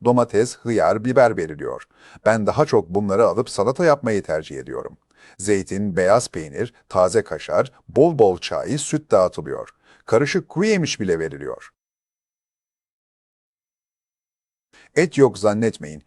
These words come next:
Bir kez etli bezelye, bir kez de tas kebabı dağıttılar. Kantinden kavurma alıp yemeklere ekleyenler varmış. Ben kantinden ton balığı almayı tercih ettim. "Keşke somon füme de olsa." diyorum bazen. Haftalık harcama limitim yettiğince alırdım.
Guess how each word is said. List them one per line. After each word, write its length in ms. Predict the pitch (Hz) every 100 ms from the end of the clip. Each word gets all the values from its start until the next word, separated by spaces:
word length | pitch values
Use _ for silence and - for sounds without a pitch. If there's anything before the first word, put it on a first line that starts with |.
| _
Bir 240 | 147 180
kez 200 | 240 190 -
etli 300 | - 123 127
bezelye, 580 | 104 92 82 87 170 - -
bir 200 | 165 165
kez 240 | 131 104
de 160 | 147 175
tas 240 | 131 123
kebabı 360 | - 110 92 80
dağıttılar. 600 | 69 71 - 69 - - _ - -
Kantinden 540 | 101 95 92 104 123
kavurma 420 | - 90 90 117
alıp 280 | 107 80 78
yemeklere 480 | 82 101 - 104 147
ekleyenler 580 | 131 - 135 127 127 98
varmış. 460 | 80 76 73 - _ - -
Ben 220 | 147 185
kantinden 540 | - 135 131 131 160 175
ton 260 | 165 143
balığı 240 | 110 98 90
almayı 340 | 87 82 73
tercih 360 | - 76 76 76
ettim. 280 | _ 76 - _ -
"Keşke 360 | 147 - 139
somon 340 | - 107 120 120
füme 280 | 117 117
de 40 | 101
olsa." 380 | 80 76 80 73
diyorum 300 | 82 80 76
bazen. 380 | 73 69 58 - _ _
Haftalık 600 | - - 107 - 101 170
harcama 360 | 101 82 104 170
limitim 400 | 113 90 160 165
yettiğince 540 | 135 - 127 120 107
alırdım. 460 | 90 78 67 -